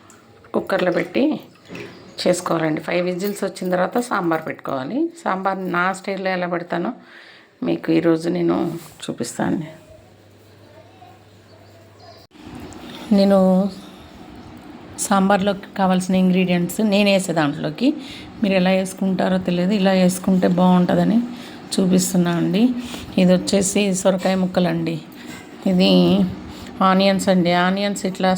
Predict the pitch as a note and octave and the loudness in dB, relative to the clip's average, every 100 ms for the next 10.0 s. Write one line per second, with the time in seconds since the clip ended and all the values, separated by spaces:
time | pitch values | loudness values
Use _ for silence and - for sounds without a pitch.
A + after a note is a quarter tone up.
0 | F#3 F#3 F3+ F#3+ F#3 F#3+ F#3+ F#3 F#3 F3+ | 0 -2 -2 -4 -8 -2 -2 0 0 0
1 | F3 - F#3 - G3 C4 - - - - | -2 -2 -2 0 4 4 2 -8 -14 -16
2 | - - - - - G3 F#3+ - F#3+ G3 | -16 -16 -12 -12 -2 0 2 0 0 2
3 | F#3 F#3+ F#3 F#3 F#3 F#3 G3 F#3 F#3+ G3+ | 4 4 4 2 0 2 2 0 0 0
4 | G3 F#3 F#3 F#3 F3+ G3 F#3 G3 G3+ G3 | 0 0 0 0 2 2 2 0 0 0
5 | G#3 G3 G3+ G3+ F#3+ F#3 F#3 F3 F3+ F3 | 0 2 0 0 0 -2 0 0 2 0
6 | G#3 F#3 - F#3 F3+ F#3+ F#3 F#3 F#3+ F#3+ | 0 -2 0 0 0 2 4 4 4 2
7 | F3+ - - - - - - - E3+ F#3 | 0 -4 -14 -12 -14 -14 -14 -6 0 4
8 | G#3+ G#3+ F#3 F#3 F#3 E3 - - - F3+ | 4 4 4 4 2 -4 -4 -20 -4 0
9 | F3 A3 A#3 G#3 F#3 F3+ F#3 F#3+ G3+ F#3+ | 2 4 4 4 4 4 4 2 2 2